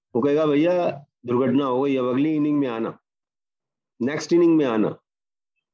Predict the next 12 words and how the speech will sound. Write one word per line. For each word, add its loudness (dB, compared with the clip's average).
Fraction 0
of 2
second 0
से 0
people 0
lose 0
gold -2
medal। -4
तो -2
सावधानी 0
का 0
मतलब -2